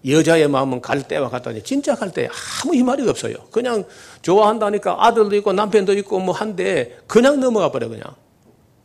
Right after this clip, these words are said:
그래서 톨스토이가 그 여자의 심리를 그리 그린 거야. 여러분도 시간 나면 감고하여. 아마 또 그 말이 내 말 같다 그러실 겁니다. 예. 상당히 그, 어, 명작이야, 진짜.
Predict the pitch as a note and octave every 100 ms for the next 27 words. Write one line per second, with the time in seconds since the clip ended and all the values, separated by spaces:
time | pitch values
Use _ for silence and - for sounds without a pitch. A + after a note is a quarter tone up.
0 | _ _ _ _ _ - D#3 D#3 F#3+ F#3
1 | - G3+ F3 D#3+ - - - C3+ D#3+ F3
2 | F#3 E3 - E3+ C#3 B2+ E3 - C3+ C3
3 | D#3 E3 A2+ G2+ - - _ _ - D#3+
4 | E3 D3+ - E3 C#3 C3 A#2+ B2 A2+ G2+
5 | G#2 - _ _ _ _ _ _ _ _
6 | _ - A#2 A2+ - _ - B2 - C#3
7 | B2+ C#3+ A#2+ A#2 A#2 A2+ A#2 A#2 - A2
8 | F3 C3+ A#2 G2+ - - - - - -
9 | - _ _ _ _ _ _ _ _ _
10 | _ _ _ - - - - A#3 B3 A#3+
11 | A3 G#3+ E3 D#3+ D3 D3 - - B2 A#2+
12 | C3+ E3+ E3 A#2 F#2+ G2+ A#2+ - -